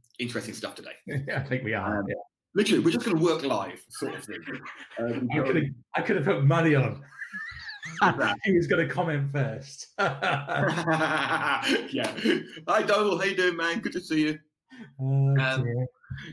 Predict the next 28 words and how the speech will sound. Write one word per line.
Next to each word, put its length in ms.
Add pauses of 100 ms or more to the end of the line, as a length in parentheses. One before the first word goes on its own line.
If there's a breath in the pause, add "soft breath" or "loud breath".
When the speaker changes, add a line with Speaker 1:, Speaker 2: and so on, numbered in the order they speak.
(240 loud breath)
Speaker 1:
yeah, 160
Speaker 2:
Good 80
Speaker 1:
so 100
Speaker 2:
to 60
Speaker 1:
what 100
Speaker 2:
see 60
Speaker 1:
we're 60
Speaker 2:
you. 60 (120)
Speaker 1:
doing, 200 (100)
what 120
we're 100
doing, 140
gonna 140
do 100
today 280 (100)
is, 160
um, 160
I 60
was 180
literally 580
in 100
the 60
middle 520 (400)
of 80
setting 320
up 240
a 120
second 520